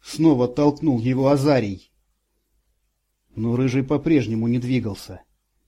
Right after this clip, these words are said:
И тут Азарий, наконец, осмыслил произошедшее. По его спине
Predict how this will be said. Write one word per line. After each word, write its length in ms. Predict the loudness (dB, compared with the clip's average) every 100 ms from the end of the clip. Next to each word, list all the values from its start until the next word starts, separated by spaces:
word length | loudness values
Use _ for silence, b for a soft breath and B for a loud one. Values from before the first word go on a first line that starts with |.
| _ _ _ _ _ _ _
И 120 | -16
тут 300 | -10 -8 -6
Азарий, 500 | -6 -6 -6 -4 -2
наконец, 880 | -2 -2 -4 -2 -2 -4 -8 -18 -20 _ _ _ _ _ _
осмыслил 880 | -6 -6 -4 0 2 2 0 -8 -10
произошедшее. 1160 | -4 -2 -2 -2 -2 0 -2 -2 -10 -12 -14 _ _ _ _ _ _ _ _ _ _ _ _ -12
По 80 |
его 320 | -8 -6 -6 -6
спине 680 | -8 -6 -4 0 0 -2